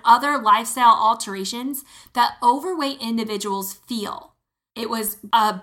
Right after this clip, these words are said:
big movement. It pioneered the way to what we now know as body love, and that came in a lot of different waves. Like I said, that there was the commercial self-esteem movement, like think the Dove campaign, and now finally the body love movement, where so many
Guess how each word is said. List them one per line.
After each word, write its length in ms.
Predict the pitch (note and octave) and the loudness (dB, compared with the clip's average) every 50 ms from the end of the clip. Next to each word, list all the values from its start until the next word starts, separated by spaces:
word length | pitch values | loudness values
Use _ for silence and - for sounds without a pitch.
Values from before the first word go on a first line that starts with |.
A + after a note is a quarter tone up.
| _ | _
big 260 | - A#3 C4 E4 - | 0 2 2 2 2
movement. 540 | D4 A#3 A3 G3+ F#3+ F3 F#3 F#3+ A3+ D4 D4+ - | 2 2 2 0 -2 -4 -4 -6 -6 -8 -8 -10
It 140 | - A3+ A3+ | -12 -10 -6
pioneered 540 | - - C4+ C4+ C#4+ D4 D4 D4 C#4+ C#4 A3+ | -2 0 2 2 2 0 0 -2 -2 -2 -2
the 80 | A3+ | -4
way 260 | F#3+ G#3 G3+ G#3+ B3+ B3+ | -4 -4 -4 -4 -4 -4
to 200 | B3+ C4 A#3 A3+ | -4 -4 -4 0
what 200 | A3 A#3 A#3 - | 2 2 2 2
we 120 | B3+ A#3+ | 0 -4
now 300 | A3+ G#3+ G#3 G3 G#3+ C4 | -4 -2 0 0 0 0
know 260 | C4 A#3+ A#3 A#3 A#3 | 0 0 0 0 0
as 120 | A3+ G#3+ F#3 | 0 -2 0
body 280 | - A3 G3 G#3 G#3+ | 2 4 4 4 2
love, 400 | A3 G#3 G3+ F#3+ F#3+ G#3 A3+ A#3 | 0 0 4 4 4 4 4 0
and 100 | B3+ A3+ | -2 -2
that 140 | B3+ A#3+ A#3+ | -2 -4 -4
came 200 | - C4+ D4 C#4+ | -4 -6 -6 -4
in 80 | C#4 C4+ | -4 -4
a 80 | C4 | -4
lot 300 | A#3+ A#3+ A3+ A3+ A3+ A#3 | -4 2 4 6 6 6
of 100 | B3 B3 | 4 0
different 340 | G3+ A#3 A#3 A#3 - - G3+ | -6 -8 -8 -8 -8 -6 -6
waves. 420 | G3+ G#3 G#3 G3+ G#3 G3+ G3+ G3 A3 | -6 -6 -6 -6 -6 -8 -8 -8 -6
Like 180 | A3 A3+ A3 | -6 -6 -6
I 80 | A3+ A#3 | -6 -6
said, 240 | A3+ A3+ G#3+ G#3+ G3 | -6 -4 -4 -6 -6
that 140 | G#3 G3+ | -8 -8
there 120 | G#3 G#3 G#3 | -6 -6 -4
was 180 | G#3+ G#3 G3 | -4 -6 -8
the 80 | - G#3+ | -10 -10
commercial 580 | - A3 G#3+ G3+ G#3 A3+ C4 C4 - C#4+ C4 B3+ | -8 -6 -4 -2 -2 -2 -4 -2 0 0 0 0
self-esteem 760 | B3+ - B3+ C#4 C4 - F#3+ - - - B3+ C4 C#4 C#4 C4+ | 0 0 0 0 0 0 -4 -10 -8 -4 -2 -2 0 0 0
movement, 460 | C4+ C#4 C#4 B3+ C#4 C#4 C#4 C4+ - | 0 0 -2 -2 -2 -2 -2 -4 -6
like 180 | A3 G3+ G3 - | -8 -8 -8 -8
think 360 | - - A#3 A3+ A3 A3 - _ _ - | -8 -6 -6 -6 -6 -8 -12 _ _ -8
the 100 | A3 G3 | -6 -6
Dove 440 | G3+ - G#3 F#3+ G3 A3 A3 A3 | -4 -2 0 2 2 2 0 -2
campaign, 680 | - - C#4 C#4 C#4 C4 C4 C4 C4+ C4+ C4+ D4+ E4 D#4+ - _ _ - - - - - - - | -6 -4 -2 -2 -2 -2 -4 -6 -6 -6 -6 -8 -8 -10 -12 _ _ -20 -20 -20 -20 -16 -10 -4
and 160 | A#3+ A#3+ A3+ | -2 0 0
now 240 | A3+ A3+ A#3+ C4+ C4 | 4 4 4 4 4
finally 400 | - - A3+ A#3 A#3+ A#3+ B3 A3+ | 4 0 0 0 0 -2 -4 -4
the 100 | G3+ G3 | -6 -6
body 380 | F#3+ - G#3+ - A3 A#3 A#3 | -2 2 4 4 4 2 0
love 260 | A3+ G#3 G3 F#3 F#3+ | -2 -2 -2 -2 -2
movement, 380 | G3+ F#3+ F#3 F#3 F#3+ F#3 - - | -4 -4 -4 -4 -4 -6 -6 -8
where 140 | G3+ G3 G3 | -8 -8 -6
so 300 | - - - A#3 A#3+ B3+ | -6 -6 -2 0 2 2
many 460 | B3+ B3+ C4 A#3+ A#3 A3+ A3+ A3 A3+ | 2 0 -2 -2 -4 -4 -6 -8 -10